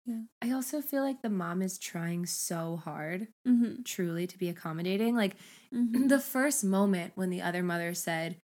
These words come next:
Speaker 2: "Oh, well, why don't you buy special cookies for everyone?"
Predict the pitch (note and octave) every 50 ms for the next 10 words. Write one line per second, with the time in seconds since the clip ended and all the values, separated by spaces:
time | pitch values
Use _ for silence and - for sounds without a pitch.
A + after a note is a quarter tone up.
0 | _ _ _ - A#3 A3+ A3 G3+ G#3+ G#3 G3+ F#3+ - G#3+ G3 G3+ G3 G3+ A3+ A#3+
1 | B3+ B3+ C4 G#3 G3+ G3 F#3 F3+ F#3+ F#3+ - - F#3+ F#3 - G#3 - - - A3
2 | A3 G#3+ G#3+ - - - - - _ - - G3 F#3+ F#3+ F3 F3 E3 E3 - -
3 | - - G#3+ A3